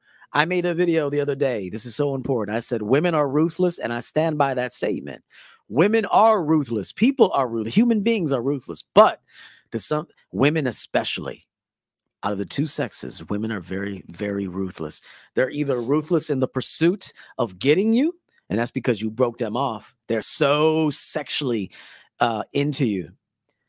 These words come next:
They have to have you, okay? And then on top of it, if you're that God I talk about where you have all the other areas on point,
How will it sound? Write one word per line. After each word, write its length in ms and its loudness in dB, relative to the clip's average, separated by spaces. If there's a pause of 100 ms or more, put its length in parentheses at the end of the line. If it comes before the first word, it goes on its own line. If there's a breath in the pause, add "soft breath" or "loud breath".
(200)
They 180 6
have 440 0
to 100 0
have 380 -2
you, 240 -10 (380)
okay? 260 -2 (300 loud breath)
And 100 2
then 60 2
on 100 0
top 220 2
of 120 -2
it, 80 2
if 80 -2
you're 120 2
that 220 0 (120)
God 400 6
I 100 -4
talk 240 -2
about 260 -2
where 100 -2
you 80 2
have 140 -4 (120)
all 260 6
the 160 -4
other 280 0
areas 500 -2
on 160 -4
point, 420 -2